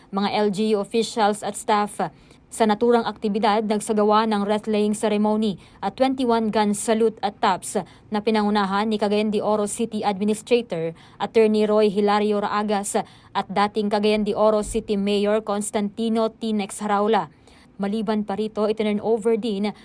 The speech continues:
ang isang replika ng P T forty-one na bangka mula sa Veterans Group at Donors.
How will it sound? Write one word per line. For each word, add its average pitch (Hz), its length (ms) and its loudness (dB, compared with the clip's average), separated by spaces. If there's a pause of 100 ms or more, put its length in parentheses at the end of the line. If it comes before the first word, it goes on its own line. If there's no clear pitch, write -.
(140)
ang 254 80 -4
isang 262 320 0
replika 220 640 0
ng 202 160 0
P 220 240 -6
T 220 80 -6
forty-one 214 720 0
na 202 80 0
bangka 196 560 -2
mula 226 240 4
sa 220 160 0
Veterans 214 560 0
Group 208 320 0
at 214 160 -2
Donors. 202 720 -2